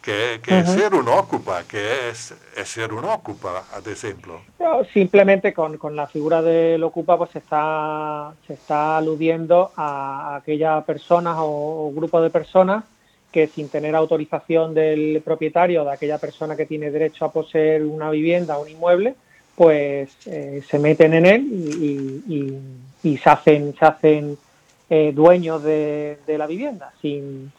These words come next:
Speaker 2: sin tener ninguna autorización para eso. ¿Eh?
Speaker 1: Eh.
Speaker 2: Entonces, a la hora de abordar la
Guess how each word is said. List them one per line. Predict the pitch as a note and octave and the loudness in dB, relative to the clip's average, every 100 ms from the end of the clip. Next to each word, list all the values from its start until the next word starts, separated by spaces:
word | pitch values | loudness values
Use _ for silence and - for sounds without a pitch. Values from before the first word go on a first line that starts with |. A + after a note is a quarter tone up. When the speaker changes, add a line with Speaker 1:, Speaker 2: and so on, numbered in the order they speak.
| - | -6
Speaker 2:
sin | C#3+ C#3 | -4 -2
tener | C#3+ D3 | -2 0
ninguna | D3+ D3 D#3 | 0 2 4
autorización | D3+ D#3+ D3+ - - D#3 D3+ | 4 4 2 -2 0 0 4
para | D3+ C3 | 4 4
eso. | C3+ - - - _ _ A#2 F2+ F#2 G2 _ _ _ | 0 -8 -20 -20 _ _ -20 -20 -20 -20 _ _ _
¿Eh? | D3 D#3 | -16 -16
Speaker 1:
Eh. | - _ _ - | -18 _ _ -6
Speaker 2:
Entonces, | D#3 C3 D#3+ F#3+ | -2 2 4 4
a | E3 | 6
la | C#3+ | 6
hora | E3 F#3 F#3 | 4 4 2
de | F#3 | 2
abordar | F3+ F3 F3 F3 F3+ F3+ F3+ | 0 0 0 0 -2 -2 -4
la | F3+ F3+ F3+ F3+ | -6 -4 -6 -8